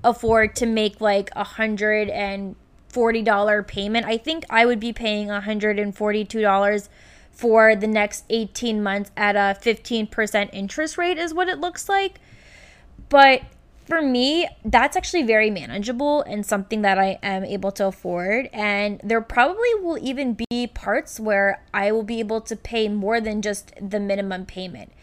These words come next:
That's actually my goal, is to pay more than the minimum payment. So basically, I have a little less than four thousand dollars to pay off because I've already made one payment already,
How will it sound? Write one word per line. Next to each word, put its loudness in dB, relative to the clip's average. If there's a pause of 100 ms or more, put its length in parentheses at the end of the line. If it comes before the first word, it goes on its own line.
(220)
That's 2
actually -4
my 0
goal, -2
is -8
to -6
pay -4
more -2
than -4
the -4
minimum -4 (120)
payment. -4 (840)
So 2
basically, -2
I 0
have 0 (840)
a 6
little 4
less 4
than 2
four 2
thousand 0
dollars 2 (100)
to -6
pay 0
off -2 (100)
because -2
I've -2
already 0
made -4
one -6
payment -6
already, -4